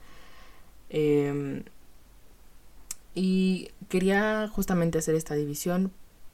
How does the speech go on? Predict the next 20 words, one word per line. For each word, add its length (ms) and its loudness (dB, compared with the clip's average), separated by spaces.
para 420 2
contextualizar 800 -2
un 120 0
poco 300 -4
qué 220 2
es 80 -2
lo 160 2
que 80 -2
está 180 -2
pasando 540 0
hoy 180 2
con 220 -4
la 80 -4
filosofía 560 -2
política, 640 -6
con 100 -2
la 100 0
política 440 0
en 80 -2
general. 380 -8